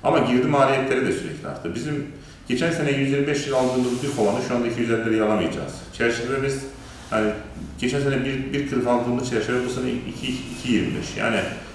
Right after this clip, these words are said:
girdiler de artıyor. Yani aslında biz burada fazla para kazanamıyoruz. Yani biz sadece kazandığımızı yerine koyabilsek, yani bizim için bu önemli. Yani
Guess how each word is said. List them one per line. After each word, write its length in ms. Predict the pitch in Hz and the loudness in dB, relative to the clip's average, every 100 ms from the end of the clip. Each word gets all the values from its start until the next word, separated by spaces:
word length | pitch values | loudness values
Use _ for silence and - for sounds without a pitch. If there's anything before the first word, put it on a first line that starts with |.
| - - | -16 -8
girdiler 460 | 113 123 127 180 190 | 4 4 8 8 10
de 40 | - | 8
artıyor. 360 | - - - - - | 8 4 0 -2 0
Yani 200 | 123 120 | 2 4
aslında 380 | - 143 135 | 2 2 0
biz 140 | 147 143 | 0 2
burada 160 | 139 | 2
fazla 280 | 135 131 120 | 4 2 2
para 200 | 131 135 | 4 6
kazanamıyoruz. 500 | 120 123 131 110 - - | 6 6 6 4 2 0
Yani 180 | 107 113 139 | 2 2 0
biz 160 | 139 | 2
sadece 560 | 143 151 139 117 110 - - - - - | 6 8 8 4 2 -2 -6 -12 -14 0
kazandığımızı 580 | 123 143 151 156 151 156 | 6 8 6 4 2 4
yerine 320 | 151 151 147 | 4 6 4
koyabilsek, 600 | 147 143 147 - 185 185 - - - - - - - | 6 6 4 2 2 2 -4 -12 -16 -16 -16 -16 0
yani 260 | 104 104 110 | 2 2 0
bizim 180 | 139 | -2
için 160 | 143 - 127 | -2 -2 0
bu 20 | |
önemli. 420 | 131 101 - - | 2 2 2 0
Yani 200 | 101 117 | 0 0